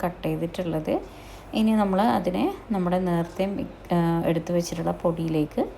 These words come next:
ചേർത്ത് കൊടുക്കുക. അപ്പോൾ ഏകദേശം ഒരു അര കിലോ, മുക്കാൽ കിലോ ഉണ്ടാവാൻ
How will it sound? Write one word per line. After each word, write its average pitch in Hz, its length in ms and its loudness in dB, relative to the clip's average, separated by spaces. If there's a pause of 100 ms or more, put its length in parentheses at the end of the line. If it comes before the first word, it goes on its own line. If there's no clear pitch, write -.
(500)
ചേർത്ത് 180 320 8
കൊടുക്കുക. - 260 -2 (500)
അപ്പോൾ 185 160 2 (140)
ഏകദേശം 170 480 0
ഒരു 220 140 2 (340)
അര 208 100 2 (200)
കിലോ, 208 180 0 (120)
മുക്കാൽ 202 340 0
കിലോ 190 180 -2 (340)
ഉണ്ടാവാൻ 180 380 2